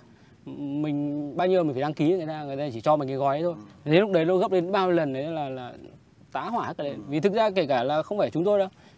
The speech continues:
Speaker 1: kể cả các, các dự án khác của nhà sàn cũng vậy, cũng bị vấn đề kinh phí vận chuyển là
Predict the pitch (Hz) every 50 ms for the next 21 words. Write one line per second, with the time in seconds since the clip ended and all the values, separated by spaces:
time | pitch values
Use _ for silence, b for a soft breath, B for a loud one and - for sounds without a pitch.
0 | B - 156 127 131 123 - 170 185 190 _ _ - - 202 214 208 180 147 160
1 | 160 170 226 226 185 147 135 135 135 139 156 147 135 127 180 208 220 226 - -
2 | - - - - 151 180 226 240 262 240 - 87 98 120 120 123 120 143 147 160
3 | 190 185 160 - 185 180 170 - 160 143 139 151 165 190 190 190 - - - 165
4 | - 98 104 110 113 113